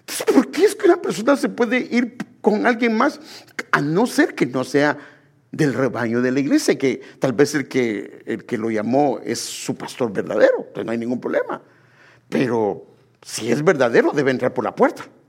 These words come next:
Debe entrar en orden, debe de hacer las cosas en el orden de Dios. Nunca seguirán a un desconocido, extraño. Al contrario,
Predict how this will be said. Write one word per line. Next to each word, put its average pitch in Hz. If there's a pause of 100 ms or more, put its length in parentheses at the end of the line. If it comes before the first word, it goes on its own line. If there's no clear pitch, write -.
(580)
Debe 139
entrar 139
en 123
orden, 160
debe 147
de 135
hacer 143
las 135
cosas -
en 143
el 110
orden 113
de 98
Dios. - (2250)
Nunca 277
seguirán 165
a 208
un 220
desconocido, 214
extraño. 277 (100)
Al 131
contrario, 196